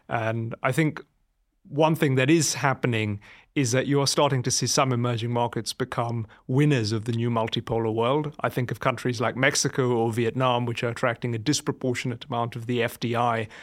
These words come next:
that is being deployed globally. Um, I think if we are s-, to see a period of weakness in, uh, the global economy, and in particular the U S economy, that might lead to a period of dollar weakness.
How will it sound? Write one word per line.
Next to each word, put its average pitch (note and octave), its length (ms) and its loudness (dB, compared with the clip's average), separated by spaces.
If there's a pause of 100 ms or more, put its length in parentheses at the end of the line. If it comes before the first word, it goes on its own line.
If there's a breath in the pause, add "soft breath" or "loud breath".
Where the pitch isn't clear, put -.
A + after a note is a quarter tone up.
(140 loud breath)
that B2 140 -2
is A2+ 140 -2
being A#2+ 240 -2
deployed B2 480 -4
globally. C#3 600 0 (560 loud breath)
Um, B2 420 0 (100)
I C#3+ 100 2
think E3 200 2
if C#3+ 160 0
we C#3+ 220 4
are D#3 160 6
s-, - 260 0
to C3+ 100 -4
see B2 460 2
a B2 220 0
period B2+ 400 0
of A2+ 120 -6
weakness C3 540 0
in, A#2+ 380 -2 (340 loud breath)
uh, A2+ 280 2
the C3 120 -2
global B2+ 340 0
economy, D3 540 0 (340)
and A#2+ 160 0
in A#2+ 120 -2
particular A#2+ 400 -2
the A2 140 -2
U B2 180 2
S D#3 200 2
economy, A#2 520 -2
that B2 280 -2
might B2+ 220 0
lead B2 220 -6
to B2+ 100 -2
a B2 60 0
period B2 340 -2
of A2 160 -10
dollar D#3+ 260 4
weakness. A#2 640 -4